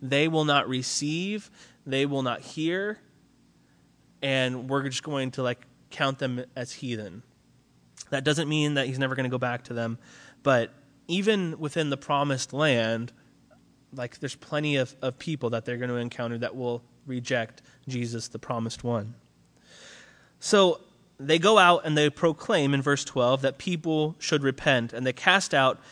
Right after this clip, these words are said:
many demons and anoint, uh, and anointed many with oil who were sick and healed them. So in verse twelve, we find the summary of the mission. It's kind of like this big catalog of terms that Mark uses of,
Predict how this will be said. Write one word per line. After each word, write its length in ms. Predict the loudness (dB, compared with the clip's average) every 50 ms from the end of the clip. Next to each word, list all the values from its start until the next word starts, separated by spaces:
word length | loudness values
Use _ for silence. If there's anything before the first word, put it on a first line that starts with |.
| -20 -20 -12 _
many 260 | -2 0 0 2 0
demons 600 | 2 2 2 2 2 2 0 0 -2 -4 -6 -10 -16 _ _ _ _ _ _ _ _ _ _ _ _ _ _ _ _ _ _ _ _ _ _ _ _ _ -20 -20 -20 -20 -20 -20 -20 -10 _
and 160 | 0 0 2
anoint, 400 | 2 2 4 4 4 4 2 0 -4 -12 -20 _ _ -8
uh, 260 | -4 -2 0 0 0
and 140 | 0 0 0
anointed 400 | 2 2 2 2 0 0 -2 -4
many 320 | -2 0 0 2 2 2 2
with 180 | 0 0 -2
oil 400 | -2 0 0 2 2 2 0 0 -4 -10 -20 -20 -20 -20 _ _ _
who 120 | -6 -4 -2
were 80 | 0
sick 380 | 0 0 2 2 2 2 0 -4 -10
and 140 | -8 -8 -8
healed 320 | -4 0 0 2 2 0
them. 320 | -2 -4 -4 -6 -8 -10 -14 _ _ -20 -20 -18 _
So 220 | 0 4 4 4 6
in 140 | 4 4
verse 160 | 4 4 2 2
twelve, 220 | 4 2 2 4
we 60 | 4
find 200 | 2 2 2 2
the 60 | 2
summary 400 | 0 0 0 0 2 2 2 0
of 120 | 0 0 0
the 40 | 0
mission. 400 | 0 2 0 0 0 -2 -2 -2
It's 100 | -4 -4
kind 160 | -4 -4 -2
of 80 | -2
like 120 | -2 -2 -2
this 120 | -4 -6
big 240 | -4 -2 -4 -4 -4
catalog 540 | -2 2 4 4 4 4 4 4 4 2 0
of 80 | -2
terms 280 | -4 -2 0 0 0 0
that 100 | -2 0
Mark 260 | 2 2 2 2 0
uses 400 | 0 -2 0 0 -2 -2 -2 -2
of, 140 | -4 -6